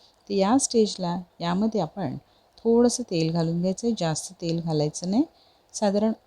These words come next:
अर्धा चमचा छोटा मी तेल घालून घेतलेलं आहे. तेल घातल्यानंतर आपल्याला ते एकत्र करून घ्यायचं आहे, व्यवस्थित पिठामध्ये घालून घ्यायचं आहे आणि आपल्याला दाबून चेपून हा पिठाचा गोळा व्यवस्थित मळून घ्यायचा आहे. अशा प्रकारे आपलं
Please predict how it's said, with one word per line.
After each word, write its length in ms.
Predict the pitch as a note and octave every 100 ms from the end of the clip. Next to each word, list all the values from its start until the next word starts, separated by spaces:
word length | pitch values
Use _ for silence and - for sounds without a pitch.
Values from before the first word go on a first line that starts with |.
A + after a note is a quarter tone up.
| -
अर्धा 280 | F#3 F3+ B3
चमचा 380 | B3+ A#3+ - A#3
छोटा 360 | - F3+ - A3+
मी 140 | A#3+ A3+
तेल 200 | F#3 F3
घालून 280 | F#3 F3 F3
घेतलेलं 400 | E3 - E3+ G3+
आहे. 80 | D4 - _ _ _ _ -
तेल 160 | G#3+ A#3+
घातल्यानंतर 580 | A#3+ G#3 G3+ G3 F#3+ G3
आपल्याला 360 | F3 F3 F3+
ते 200 | F3+ F3+
एकत्र 380 | D#3+ - G3 G#3+
करून 280 | G#3 G#3 G#3
घ्यायचं 320 | G3+ G3+ A#3
आहे, 60 | A3
व्यवस्थित 420 | E3+ F3 - F#3 -
पिठामध्ये 440 | D#3+ F3 E3+ E3
घालून 400 | E3+ D#3+ C#3+ E3+
घ्यायचं 340 | G3+ A3 - A#3
आहे 80 | C4+ _ - _ -
आणि 340 | F3+ A3+ E3 E3 _ _ _ -
आपल्याला 460 | F3 G#3+ G#3+ D#3 D#3
दाबून 440 | D#3+ D#3 D#3 A#3+
चेपून 360 | B3+ A3+ - G3+
हा 140 | G3
पिठाचा 480 | - D#3 E3+ F3+ G3
गोळा 300 | G3 A#3 D#3+
व्यवस्थित 600 | D#3+ D#3 D3+ E3+ - B3+
मळून 300 | G3 C3 C3 C3+
घ्यायचा 360 | A#2+ A2 -
आहे. 100 | - _ _ _ _ -
अशा 200 | F3 G#3+
प्रकारे 420 | A#3 A3+ B3 G#3
आपलं 260 | D#3+ -